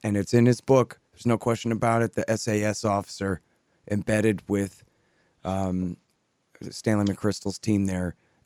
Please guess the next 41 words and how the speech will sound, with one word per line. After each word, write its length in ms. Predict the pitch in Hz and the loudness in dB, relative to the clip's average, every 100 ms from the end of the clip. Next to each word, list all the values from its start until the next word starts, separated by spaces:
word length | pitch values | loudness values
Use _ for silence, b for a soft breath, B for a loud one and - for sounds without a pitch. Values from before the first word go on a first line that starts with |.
| 113 | 2
outright, 540 | 107 - 107 101 - | 2 2 2 2 0
not 340 | 107 107 104 - | 2 4 4 2
joking 360 | 110 101 - | 0 0 0
around, 400 | 101 98 95 92 | -2 -2 -2 -4
threatened 360 | - 104 95 92 | -4 -4 -2 -4
to 100 | 104 | -2
murder 340 | 92 92 87 85 | 0 0 0 -2
Hastings 560 | 85 82 - 87 78 | -2 -4 -4 -6 -4
if 120 | 87 | -6
he 100 | 98 | -6
published 460 | 82 90 78 82 - | -4 -4 -4 -8 -12
the 60 | - | -16
stuff 300 | - 82 - | -8 -8 -6
that 120 | 78 | -8
he 80 | 78 | -6
did 280 | - 90 | -4 -6
publish 460 | - 53 - - - _ _ _ _ - | -6 -8 -10 -16 -18 _ _ _ _ -8
in 200 | 90 85 | -6 -4
Rolling 300 | 82 73 76 | -4 -6 -10
Stone 360 | - 90 76 | -8 -6 -4
that 180 | 78 76 | -6 -6
got 200 | 85 - | -6 -6
McChrystal 460 | 85 - 71 - - | -10 -10 -10 -12 -12
fired. 400 | - - - - _ _ _ _ _ | -8 -6 -8 -12 _ _ _ _ _
So 440 | - - 95 85 - _ _ _ _ _ | -8 -4 -2 -4 -10 _ _ _ _ _
that's 280 | 110 120 - | 2 2 4
not 180 | 139 127 | 4 6
nothing. 460 | 139 120 123 110 - | 6 6 4 2 0
And 120 | 110 | 0
of 80 | 110 | 2
course, 300 | - 120 113 | 4 2 2
a 40 | 120 | 0
single 320 | - 120 117 | 2 4 6
car 220 | 120 110 | 6 8
accident 520 | 107 107 - 107 107 | 6 2 0 2 2
on 120 | 104 | 2
its 140 | 98 - | 0 -2
face 300 | 98 98 - | -2 -2 -4
is 100 | - | -6
mysterious. 540 | 92 - 92 87 87 | -6 -6 -6 -4 -6
So 220 | - 87 | -4 -6